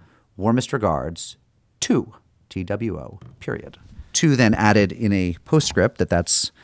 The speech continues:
a pseudonym he uses sometimes. And you know what, Two? That's fine. We know you're a real person. We believe in you. And you know what?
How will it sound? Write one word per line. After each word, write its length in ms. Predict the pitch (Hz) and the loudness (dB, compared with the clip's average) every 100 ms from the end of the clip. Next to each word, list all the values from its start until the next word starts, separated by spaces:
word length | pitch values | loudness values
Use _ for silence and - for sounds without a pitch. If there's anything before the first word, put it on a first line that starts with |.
| _ _ - | _ _ -2
a 60 | |
pseudonym 420 | 98 110 92 95 | 2 4 4 4
he 60 | 95 | 2
uses 320 | 87 90 90 | 0 0 0
sometimes. 420 | 95 87 107 107 | 0 0 0 0
And 80 | 110 | 0
you 80 | 127 | 2
know 120 | 170 | 4
what, 200 | 175 185 | 4 0
Two? 320 | - 170 160 - | 2 2 2 2
That's 220 | 123 - | 2 2
fine. 420 | - 101 104 110 - - _ - | 2 4 4 0 -6 -20 _ 0
We 140 | 131 | 4
know 100 | 123 | 6
you're 160 | 117 110 | 4 4
a 40 | |
real 140 | 104 101 | 4 2
person. 540 | 107 101 117 117 113 - - - _ | 0 -2 -2 -4 -8 -18 -20 -20 _
We 140 | - 131 | 2 4
believe 320 | 120 107 95 | 6 4 4
in 80 | 95 | 4
you. 300 | 90 95 104 - | 2 0 -2 2
And 80 | 131 | 4
you 80 | |
know 80 | 170 | 6
what? 320 | 95 98 - | 6 4 2